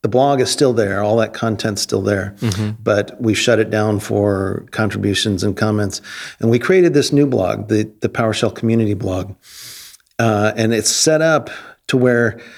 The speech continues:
Speaker 1: the community can actually write blog posts that get published to this.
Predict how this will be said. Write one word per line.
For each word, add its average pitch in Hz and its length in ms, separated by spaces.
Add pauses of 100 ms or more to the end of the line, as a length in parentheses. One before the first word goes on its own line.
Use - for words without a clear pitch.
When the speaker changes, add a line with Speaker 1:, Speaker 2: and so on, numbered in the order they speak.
(160)
Speaker 1:
the 113 100
community 139 600
can 123 320
actually 123 720 (1000)
write 135 440
blog 131 320
posts 101 420
that 113 220
get 110 280
published 117 400
to - 80
this. - 380